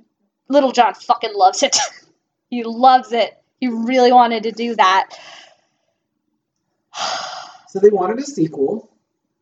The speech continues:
Speaker 1: Yeah, they were like, "Oh boy,
Speaker 2: People
Speaker 1: now"
Speaker 2: are gonna fucking love this.
Speaker 1: Yeah.
Speaker 2: This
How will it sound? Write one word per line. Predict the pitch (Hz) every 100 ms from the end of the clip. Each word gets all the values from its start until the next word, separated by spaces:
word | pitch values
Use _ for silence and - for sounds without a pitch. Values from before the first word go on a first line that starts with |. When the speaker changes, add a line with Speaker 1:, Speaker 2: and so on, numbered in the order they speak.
| - -
Speaker 1:
Yeah, | 285 302 311
they | 247 311
were | 339 359
like, | 330 302 262 - -
"Oh | 269 294
boy, | 254 339 311 262 254
Speaker 2:
People | 247
Speaker 1:
now" | 254 262
Speaker 2:
are | 254
gonna | 160 -
fucking | 156 - 127
love | 117 123 139 131 -
this. | 113 110 170 247
Speaker 1:
Yeah. | 285 294 269 190
Speaker 2:
This | 151 147